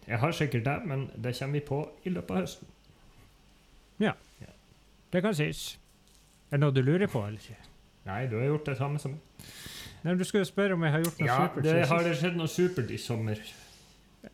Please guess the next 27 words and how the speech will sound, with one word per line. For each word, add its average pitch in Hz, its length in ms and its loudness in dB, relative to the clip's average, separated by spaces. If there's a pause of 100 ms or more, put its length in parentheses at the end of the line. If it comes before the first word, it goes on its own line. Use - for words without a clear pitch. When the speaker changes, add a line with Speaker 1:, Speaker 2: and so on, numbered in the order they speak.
(100)
Speaker 2:
Jeg 156 140 2
har - 0 -
hatt 190 180 -2
sommerferie. 208 680 -2
Jeg 143 120 -4
har 143 180 2
hatt 139 200 -2
verdens 139 500 0
lengste 135 320 0
sommerferie, 170 680 0
for 151 160 0
at 135 80 0
sommerferien 156 760 0
min, 123 200 0
den 123 200 0
ble 139 180 0
jo, 120 220 0
øh, 131 320 -2
stiftet - 600 -2
sammen 147 400 0
med 120 160 -4
en 131 80 0
seks - 520 -6
ukers 143 400 -2
lang 131 200 0
sykemeldingsperiode, 156 1800 -2 (180)
øh, 92 640 -12